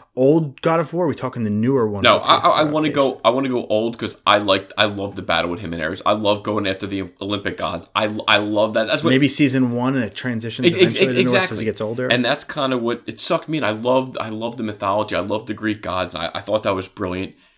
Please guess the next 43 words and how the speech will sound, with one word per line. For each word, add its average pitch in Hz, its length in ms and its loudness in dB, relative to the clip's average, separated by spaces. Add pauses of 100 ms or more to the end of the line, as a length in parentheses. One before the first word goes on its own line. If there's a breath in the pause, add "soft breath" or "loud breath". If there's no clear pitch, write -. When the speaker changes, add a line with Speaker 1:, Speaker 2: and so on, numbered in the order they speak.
(120 soft breath)
Speaker 2:
As 107 160 -6
long 135 180 4
as 185 100 0
you 185 100 -2
have 160 380 -2 (340)
the - 60 -12
Blades 98 300 -4
of 175 80 -4
Athena 202 500 -4 (380)
and 104 180 -4
they 101 60 4
don't 135 160 0
look 170 120 -6
like 190 200 -6
absolute 185 460 -2
garbage, 156 420 4
'cause 117 160 -4
I, 104 140 2
he 120 220 -2
has 127 200 2
to - 60 -12
be 160 80 -2
able 170 160 -2
to 175 40 -4
use 202 240 -2
'em. 123 140 -4 (1040)
That, 143 240 8
that 151 100 8
would 165 100 8
be 180 60 4
my 156 140 6
only 151 220 2
concern 135 420 0
is 101 120 -2
how 120 180 2
they, 110 340 0 (120)
how 123 140 -2
they 110 80 0
can 147 200 2
do 104 80 -2
Speaker 1:
C 90 60 -2
G. 98 80 -4
Speaker 2:
it. 113 100 -16